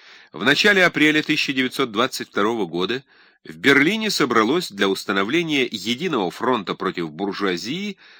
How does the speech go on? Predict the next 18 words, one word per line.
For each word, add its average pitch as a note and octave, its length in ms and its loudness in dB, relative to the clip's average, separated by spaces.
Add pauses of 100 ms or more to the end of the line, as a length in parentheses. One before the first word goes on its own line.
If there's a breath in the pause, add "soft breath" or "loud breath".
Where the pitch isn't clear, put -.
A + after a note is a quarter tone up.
(120)
совещание F#3 800 2
трех E3+ 400 0
интернационалов – D3+ 1120 -2 (800)
от - 160 -4
Коминтерна, C#3+ 760 -2
Бухарин, G2+ 640 -2
Радек. - 480 -4 (720 soft breath)
И A2 140 -2
социалисты D3 720 0
потребовали C#3+ 580 2
от D#3 140 2
большевиков F3 680 -2
отказаться C#3 720 2
от F#2 120 0
этого D#2+ 260 -4
суда. - 400 -10 (1800)
Единый F3+ 480 2
фронт G3+ 540 -2